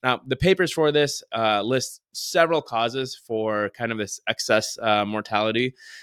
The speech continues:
So I'm gonna read a little bit of that. So, um, a lot of this is due to correlation with colder temperature. Some of it's cardiac workload, meaning the heart has to work harder when it's cor-,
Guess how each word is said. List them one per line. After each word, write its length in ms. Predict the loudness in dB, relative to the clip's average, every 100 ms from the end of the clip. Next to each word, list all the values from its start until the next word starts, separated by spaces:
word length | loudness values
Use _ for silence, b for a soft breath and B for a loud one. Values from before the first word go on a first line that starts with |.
| -6
So 80 |
I'm 60 | 0
gonna 140 | 4
read 160 | 8 8
a 40 |
little 240 | 8 8 8
bit 140 | 6
of 100 | 2
that. 240 | 2 0 0
So, 300 | -2 -2 -4 _ _ _ _ _ _ -4
um, 400 | 2 2 2 -2 -8 -4
a 60 | 4
lot 200 | 6 6
of 60 |
this 180 | 4 2
is 200 | 0 0
due 160 | 0 0
to 760 | 0 -2 0 2 2 2 -2 -6 -18
correlation 640 | 0 4 6 6 6 4 2
with 140 | -2
colder 260 | 0 2 2
temperature. 480 | 0 -4 -2 0 0
Some 240 | 0 -2
of 140 | 0
it's 240 | 0 -4 -10 B B B
cardiac 400 | 2 4 4 4
workload, 600 | 6 6 6 4 6 4 0
meaning 280 | -2 -2 -4
the 80 |
heart 200 | 0 0
has 140 | 0 -6
to 80 | 2
work 220 | 2 4
harder 260 | 4 6
when 100 | 4
it's 120 | 2 -2
cor-, 420 | 2 4 4